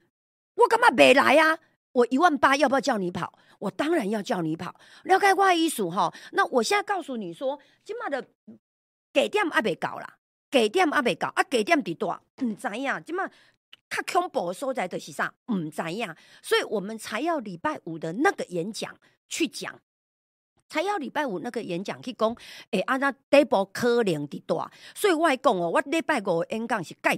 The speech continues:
重要，因为我讲，我会来你讲，第一个可能在哪？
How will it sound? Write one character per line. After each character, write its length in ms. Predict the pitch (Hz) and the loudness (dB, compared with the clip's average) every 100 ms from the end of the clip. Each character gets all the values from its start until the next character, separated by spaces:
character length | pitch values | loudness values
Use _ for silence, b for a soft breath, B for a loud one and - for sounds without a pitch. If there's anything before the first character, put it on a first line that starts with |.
| - | -2
重 240 | 156 - | -8 -8
要， 240 | 139 139 - | -12 -14 -4
因 140 | 233 | 0
为 80 | 302 | 2
我 40 | |
讲， 220 | 302 330 - B | 4 2 -2 B
我 120 | - | 6
会 140 | 339 180 | 6 6
来 100 | 175 | 0
你 100 | 233 | 2
讲， 280 | 269 269 - _ _ | 2 2 -2 _ _
第 100 | - - | -2 0
一 100 | 294 | 2
个 120 | 214 | 2
可 240 | - 226 | 2 2
能 260 | 214 143 143 _ _ _ - | 2 -2 -12 _ _ _ -18
在 80 | 233 | -10
哪？ 220 | 185 151 | -6 -8